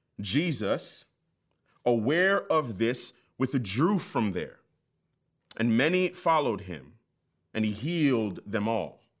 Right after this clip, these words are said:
and ordered them not to make him known. This was to fulfill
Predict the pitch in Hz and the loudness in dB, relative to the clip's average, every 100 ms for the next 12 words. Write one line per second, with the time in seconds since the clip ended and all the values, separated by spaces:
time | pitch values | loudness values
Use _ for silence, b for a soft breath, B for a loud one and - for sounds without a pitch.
0 | _ _ _ _ _ _ - 123 123 160 | _ _ _ _ _ _ 0 0 2 4
1 | 196 185 151 107 113 104 117 139 B - | 6 4 2 0 0 2 0 -2 B 2
2 | 113 127 175 - - 156 143 143 147 - | 4 4 4 0 -2 0 2 0 0 -8
3 | 120 139 123 117 139 117 110 95 196 - | -2 2 4 4 4 2 2 2 2 2
4 | 160 165 208 151 147 - 143 131 - 233 | -2 2 4 4 0 -6 -6 -6 -2 2
5 | 165 127 160 | 4 4 0